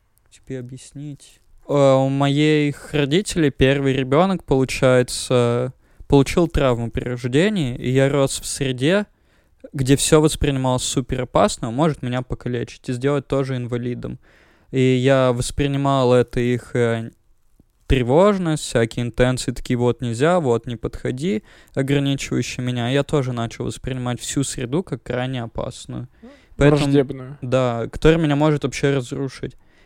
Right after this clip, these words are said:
Speaker 1: Поэтому мне очень сложно вот именно что-то новое делать, потому что я тут же вижу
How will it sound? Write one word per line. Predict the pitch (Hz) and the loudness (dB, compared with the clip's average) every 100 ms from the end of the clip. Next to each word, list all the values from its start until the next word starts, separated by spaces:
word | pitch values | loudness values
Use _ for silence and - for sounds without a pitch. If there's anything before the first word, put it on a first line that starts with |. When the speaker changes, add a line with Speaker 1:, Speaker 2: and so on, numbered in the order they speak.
| _ | _
Speaker 1:
Поэтому | 139 139 151 | 0 2 2
мне | 143 135 | 2 4
очень | 143 143 - | 4 4 -2
сложно | 127 - 131 165 190 165 | -10 -2 2 2 2 -2
вот | 123 - | -2 0
именно | 151 143 | 0 0
что-то | 123 - 135 135 | -4 -4 -4 -2
новое | 127 123 110 104 | -2 -2 -2 -2
делать, | 120 110 98 | -2 -4 -4
потому | - 120 | -8 -8
что | 131 - | -6 0
я | 123 | 2
тут | 117 160 151 | 2 0 2
же | 127 | 0
вижу | 127 143 127 123 | 0 2 2 -2